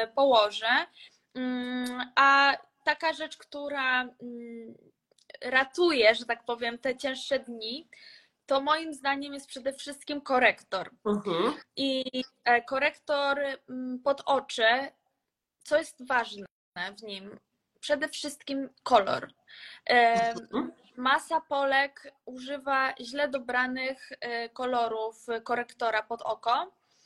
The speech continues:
Speaker 1: E, moja rada jest taka, żeby wybierać kolory o, o tonie neutralnym, e, w kolorze takim lekko nawet brzoskwiniowym i on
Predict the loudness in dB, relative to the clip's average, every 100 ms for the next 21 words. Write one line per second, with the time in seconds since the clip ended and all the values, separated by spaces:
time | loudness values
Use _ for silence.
0 | _ -20 -16 -4 0 2 2 2 0 -4
1 | -10 _ _ _ _ _ -4 2 4 4
2 | 2 0 -2 -4 -4 -8 _ -12 -10 -4
3 | -2 -2 -4 -4 -2 0 0 -2 0 2
4 | 2 0 -2 -4 -6 -6 -8 -6 -6 -4
5 | -6 -6 0 2 2 0 -2 -4 -12 _
6 | -20 -20 -20 -14 -2 0 2 0 -2 -6
7 | -2 0 2 0 -4 -6 -8 -6 0 0
8 | -2 -6 -4 -4 -6 -10 -8 -8 -6 -4
9 | 2 2 2 0 -2 -4 0 0 0 -4